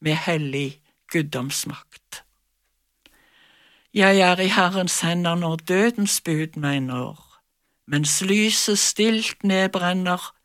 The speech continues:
fra ham jeg hilsen får. Han gir meg stav i hånde, han gir meg trøst i sinn, og glemt er ved og vonde på vei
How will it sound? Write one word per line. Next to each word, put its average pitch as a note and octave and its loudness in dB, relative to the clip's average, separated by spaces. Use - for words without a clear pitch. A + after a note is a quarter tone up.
fra E3 -2
ham E3+ 0
jeg D3 -2
hilsen D3 -2
får. C3+ -6
Han G#3+ 4
gir G3+ 2
meg G3 2
stav A3 2
i G#3+ 0
hånde, G3+ 0
han D#3+ 0
gir D#3 2
meg C#3 0
trøst - 0
i D#3+ 0
sinn, C4+ 0
og D#3+ -6
glemt A3 2
er F#3 2
ved F3 0
og D#3+ 0
vonde D3+ -2
på D#3+ -2
vei C3+ -4